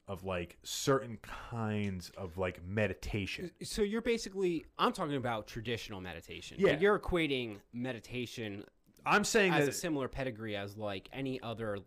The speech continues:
Speaker 2: mental trick almost, kind of.
Speaker 1: Yes, well, what I'm saying is that is, if, if meditation, um, is a mountain, like,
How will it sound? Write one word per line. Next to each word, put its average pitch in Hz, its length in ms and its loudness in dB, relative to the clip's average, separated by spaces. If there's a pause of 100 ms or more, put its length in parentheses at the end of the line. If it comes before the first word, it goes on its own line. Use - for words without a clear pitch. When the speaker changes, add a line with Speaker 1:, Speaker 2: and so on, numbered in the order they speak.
Speaker 2:
mental 107 460 -6
trick - 480 -8
almost, 90 420 -10
kind - 300 -12
of. - 160 -12
Speaker 1:
Yes, 156 260 6
well, 151 100 8
what 202 120 12
I'm 175 100 8
saying 185 360 6
is 139 200 8
that 165 180 10
is, 160 200 8 (200)
if, - 280 -2
if 127 120 -2
meditation, 151 960 4 (220)
um, 98 440 0 (440)
is 120 160 -2
a 107 60 4
mountain, 110 600 2 (300)
like, 113 320 -2